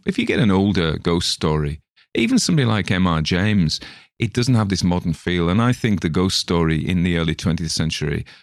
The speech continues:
was influenced by the whodunit. So a twist is required in a modern story.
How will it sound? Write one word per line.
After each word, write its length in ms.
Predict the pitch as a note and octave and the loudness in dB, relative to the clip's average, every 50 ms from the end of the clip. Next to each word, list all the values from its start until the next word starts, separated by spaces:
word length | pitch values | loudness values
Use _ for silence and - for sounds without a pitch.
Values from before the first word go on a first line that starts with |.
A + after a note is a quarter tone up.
| _ _ | _ _
was 200 | - F2+ F2 - - - | -4 -4 -4 -4 -4 -2
influenced 680 | G#2+ G2 F2+ - - F#2+ E2+ E2+ E2 D2+ - - D2 | -2 -2 -2 -2 -2 -2 0 0 0 -2 -4 -6 -4
by 360 | D2 E2+ E2 D#2+ E2 E2 D#2 C#2+ - - _ _ | -4 -2 -2 0 0 -2 -2 -4 -6 -12 _ _
the 420 | F#2 E2+ D#2+ D#2+ D#2+ D#2+ D#2 - | -4 -2 -2 0 0 -2 -4 -6
whodunit. 600 | - - F2+ E2+ D2+ F2 F2 F2+ E2+ D2+ - - _ - - - _ _ _ | -4 -4 -4 -2 0 0 0 0 -2 -2 -6 -10 _ -20 -20 -20 _ _ _
So 360 | - - F#2 E2+ E2+ D#2 - - _ _ - | -4 0 0 2 2 0 -2 -6 _ _ -8
a 60 | G2 | -6
twist 640 | - - - A2 G#2 G2+ - - - - - - - _ - | -6 -4 -4 -2 -2 -2 -2 -2 -4 -4 -8 -12 -12 _ -8
is 160 | G2 - - | -6 -4 -4
required 600 | F2 D#2+ - - F#2 E2+ E2 D#2+ D#2 D#2 D#2 - - _ _ _ _ _ _ _ _ _ _ | -6 -6 -4 -4 -2 -2 0 0 -2 -2 -4 -6 -12 _ _ _ _ _ _ _ _ _ _
in 100 | - F#2+ | -4 -2
a 60 | E2+ E2 | 0 0
modern 260 | E2 D#2+ E2 D#2+ E2 | 0 0 0 -2 -2
story. 520 | - - - - E2 D#2 D2+ D2+ D2 D2 | -4 -4 -4 -2 -2 -2 -2 -4 -6 -8